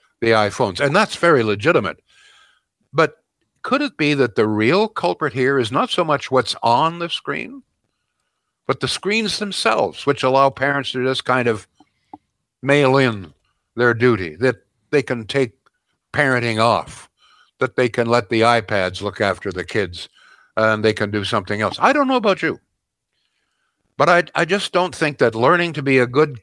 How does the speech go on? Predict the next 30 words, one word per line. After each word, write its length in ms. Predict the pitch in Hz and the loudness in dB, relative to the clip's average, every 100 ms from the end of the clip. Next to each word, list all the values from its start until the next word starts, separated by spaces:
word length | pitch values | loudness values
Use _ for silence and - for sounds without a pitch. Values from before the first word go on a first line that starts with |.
| - | 0
kid 380 | 156 123 160 - _ _ | 2 2 0 -18 _ _
from 180 | - 131 | 0 2
an 80 | 127 | 4
iPad 640 | 139 156 113 104 98 143 - _ _ _ _ _ _ _ _ _ - | 2 2 0 -2 -2 -2 -10 _ _ _ _ _ _ _ _ _ -2
is 180 | 123 | -2
nearly 340 | 123 170 180 156 | 2 2 4 2
as 180 | 131 113 | 0 0
beneficial 720 | 139 135 117 135 110 117 117 | 0 0 0 0 0 0 2
as 180 | 113 113 | 0 2
learning 300 | 135 135 127 | 0 2 -2
to 100 | 113 | -2
be 140 | 123 | 0
a 80 | 117 | 0
good 260 | 120 120 113 | 0 -2 0
kid 260 | 123 110 - | 0 0 -2
and 140 | 143 160 | -2 0
eventually 600 | 160 208 151 131 139 151 _ | 2 0 0 0 0 -2 _
a 100 | 127 | 0
good 160 | 135 123 | 2 2
adult 440 | 113 202 165 - _ _ _ _ _ _ _ | 4 4 4 2 _ _ _ _ _ _ _
from 180 | - 175 | -4 0
your 120 | 180 | 0
parents. 560 | - 143 87 65 - - _ _ _ _ _ _ - | 0 -2 -4 -6 -12 -12 _ _ _ _ _ _ -4
Any 160 | 233 | -2
thoughts 540 | 233 202 185 - - - _ _ - | 0 2 2 0 -8 -12 _ _ -4
on 160 | 139 | -4
any 260 | 127 147 131 | 0 0 2
of 140 | 110 | 0
this, 180 | 110 98 | 0 -2
folks? 540 | - 117 170 - - | -2 -2 -2 -6 -14